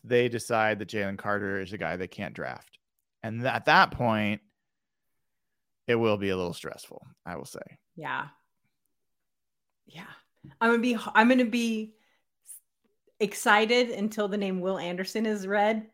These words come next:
Speaker 2: before number five, and then I'm gonna be like, "Oh, crap, now what?" So
Speaker 1: Yeah.
Speaker 2: a little bit, I'll have to wait and see what happens, but all right.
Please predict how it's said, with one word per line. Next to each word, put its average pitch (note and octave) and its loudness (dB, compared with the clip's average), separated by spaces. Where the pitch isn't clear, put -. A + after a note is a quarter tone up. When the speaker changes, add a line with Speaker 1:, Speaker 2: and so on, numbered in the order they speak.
Speaker 2:
before F#3+ -2
number G3 0
five, G#3 2
and G3 -2
then F#3+ -2
I'm F#3 -4
gonna F#3 -6
be F#3 -4
like, F3+ -6
"Oh, D3+ -10
crap, - -12
now D2 -16
what?" - -16
So - -6
Speaker 1:
Yeah. - -8
Speaker 2:
a G3 -8
little G#3 -4
bit, F3+ 2
I'll E3+ 2
have F3+ -4
to E3+ -6
wait E3+ -6
and D#3 -12
see D3+ -12
what D3 -12
happens, - -16
but - -14
all A3 10
right. E3+ 4